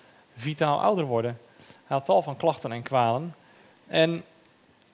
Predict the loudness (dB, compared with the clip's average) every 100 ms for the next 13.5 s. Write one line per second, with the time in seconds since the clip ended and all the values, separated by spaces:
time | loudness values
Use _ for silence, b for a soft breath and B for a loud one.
0 | _ _ _ _ _ _ _ _ _ _
1 | _ _ _ _ -6 -6 2 4 4 0
2 | 0 0 -2 0 0 4 6 6 2 -2
3 | -2 -4 -10 -8 -6 -6 -8 -16 -20 b
4 | b b b _ -4 0 0 0 -2 -2
5 | -4 -4 -4 -4 -4 -10 -18 b b b
6 | _ -2 -2 -2 2 2 4 0 -2 -6
7 | -12 b b -4 2 2 2 2 2 2
8 | 0 0 0 -2 -2 -2 -2 -8 -6 -4
9 | -6 -10 -18 b b _ -4 0 0 0
10 | 0 -2 -8 b b -8 -6 -2 2 4
11 | 4 0 -2 -14 _ B B B B B
12 | B B _ -2 4 4 4 0 2 2
13 | 2 0 0 -2